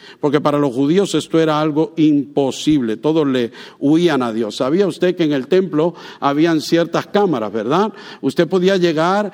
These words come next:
alrededor del templo si usted era un gentil. Si usted no era judío, usted podía venir y estar afuera, por la verja,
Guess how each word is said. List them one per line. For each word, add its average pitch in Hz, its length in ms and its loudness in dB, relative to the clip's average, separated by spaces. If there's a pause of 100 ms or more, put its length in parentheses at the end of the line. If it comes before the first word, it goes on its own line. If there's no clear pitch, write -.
(140)
alrededor 147 640 0
del 190 180 0
templo 240 400 0
si 160 140 -4
usted - 160 -2
era 190 80 0
un 214 120 0
gentil. 156 460 0
Si 123 80 -4
usted 220 220 0
no 277 60 2
era 285 100 2
judío, 233 420 0 (220)
usted 220 200 0
podía 277 220 2
venir 262 300 2
y 226 80 2
estar 175 200 -2
afuera, 220 480 0
por 160 120 0
la 165 100 2
verja, 196 420 -2